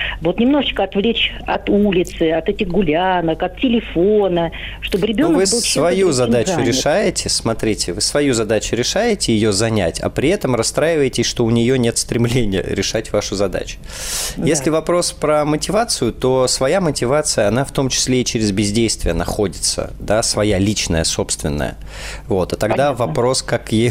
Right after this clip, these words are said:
Speaker 2: <laughs> помочь быстрее соглашаться на то, что вы предлагаете, ну, это, а, как это, манипуляция, шантаж и подкуп, классические родительские инструменты. А вот смотрите на подкуп.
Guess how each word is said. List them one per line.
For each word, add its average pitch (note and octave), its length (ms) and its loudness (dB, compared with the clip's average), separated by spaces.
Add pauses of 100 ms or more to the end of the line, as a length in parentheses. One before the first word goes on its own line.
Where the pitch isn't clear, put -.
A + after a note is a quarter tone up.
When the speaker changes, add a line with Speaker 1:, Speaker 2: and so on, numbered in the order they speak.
(140)
Speaker 2:
<laughs> - 120 -8
помочь A#2 400 0
быстрее A2+ 360 0
соглашаться A2 640 0
на G#2 80 2
то, A2 120 -2
что - 200 -2
вы G#2+ 80 2
предлагаете, A2+ 760 0
ну, A2 220 2
это, G#2 400 2 (520)
а, G2 440 2
как - 300 -4
это, - 240 -2 (200)
манипуляция, B2+ 760 2
шантаж - 480 -2
и - 20 0
подкуп, - 480 -4
классические - 720 -2
родительские G2 600 -2
инструменты. G#2+ 580 -2 (880)
А F2+ 80 0
вот E2+ 300 -2
смотрите G#2 520 0
на F2 100 0
подкуп. - 440 -6